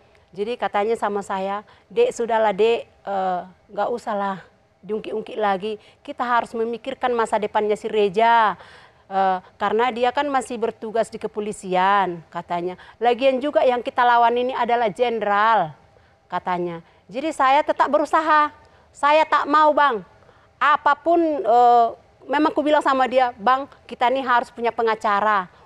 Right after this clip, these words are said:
untuk me-, mengusut kasus ini,' saya bilang kan. Datang abang bilang, 'Gimana, Bang? Gimana, Dek?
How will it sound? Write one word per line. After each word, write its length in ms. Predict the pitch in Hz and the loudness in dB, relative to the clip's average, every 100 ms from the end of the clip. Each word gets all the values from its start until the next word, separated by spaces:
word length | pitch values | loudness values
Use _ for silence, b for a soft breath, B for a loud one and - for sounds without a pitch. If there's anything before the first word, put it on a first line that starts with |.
| - | -10
untuk 320 | 247 254 277 | -8 -6 -6
me-, 400 | 240 240 240 226 - b b | 0 2 2 0 -6 b b
mengusut 380 | 233 269 269 294 | -4 -2 -2 -2
kasus 340 | 240 226 226 - | -2 -2 -4 -4
ini,' 320 | 240 247 190 | -2 -2 -2
saya 240 | 214 208 | -2 -2
bilang 320 | 196 220 190 | 0 -2 -4
kan. 160 | 208 214 - - | -6 -10 -12 -4
Datang 320 | 226 226 240 | -2 0 0
abang 380 | 233 226 247 220 | 0 2 0 0
bilang, 240 | 233 247 233 B B | 0 0 -2 B B
'Gimana, 480 | - 240 262 269 247 | -14 -8 -6 -4 -2
Bang? 320 | 226 233 233 | 0 0 -2
Gimana, 400 | 226 247 262 262 | -8 -6 -2 -2
Dek? 400 | 220 233 - b | 0 -2 -6 b